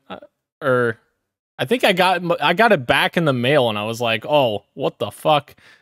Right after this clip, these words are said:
And then I asked other people if they got theirs, and they're like, "Yeah, I got mine." And then Christian's like, "No, I didn't get mine." I'm like, "What the hell?"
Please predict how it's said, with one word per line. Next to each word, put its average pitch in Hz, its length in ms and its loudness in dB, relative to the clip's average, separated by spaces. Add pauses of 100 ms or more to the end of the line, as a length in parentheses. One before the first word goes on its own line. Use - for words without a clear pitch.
(120)
And 127 80 -6
then 127 120 0
I 127 100 0
asked 127 220 0
other 131 260 2
people 107 340 -4
if 101 60 -6
they 104 140 -2
got 101 240 -2
theirs, 98 240 -4
and 104 80 -6
they're 104 80 -4
like, 104 200 -4
"Yeah, 185 200 2
I 131 80 -2
got 120 240 -4
mine." 120 500 -2
And 107 140 -8
then 98 160 -6
Christian's 117 400 -8
like, 98 180 -4
"No, 117 220 -2
I 104 80 0
didn't 113 240 -4
get 117 160 -4
mine." 95 260 -6
I'm 104 100 -12
like, 110 160 -8
"What 151 220 -12
the - 200 -18
hell?" - 260 -20